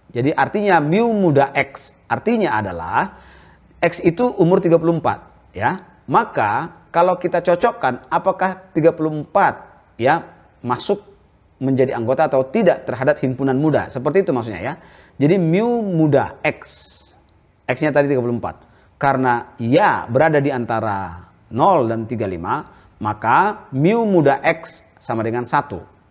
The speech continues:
Artinya anggota ya. Jika X sama dengan tiga puluh lima koma lima.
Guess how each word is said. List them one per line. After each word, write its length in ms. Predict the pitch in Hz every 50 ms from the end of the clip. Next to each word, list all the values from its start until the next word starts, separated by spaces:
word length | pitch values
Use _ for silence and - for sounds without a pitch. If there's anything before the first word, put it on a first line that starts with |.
| _ _ _ _ _ _
Artinya 380 | - 110 101 123 139 151 160 -
anggota 580 | 120 117 110 104 120 117 - - 71 - - -
ya. 240 | - 101 123 175 208 - - _ _ _ _ _ - _ _ _ - _ _ _ _
Jika 400 | 123 127 160 160 - 160 - - 190 214 208
X 240 | - - - - - - _ _ _ _ _ _ _
sama 320 | - - - 165 156 156 147
dengan 320 | 156 160 170 175 175 170
tiga 160 | 160 147 147
puluh 240 | 160 165 147 147 143
lima 400 | 151 175 208 220 226 233 220 -
koma 240 | - 180 165 156 139
lima. 320 | 131 139 127 113 85 -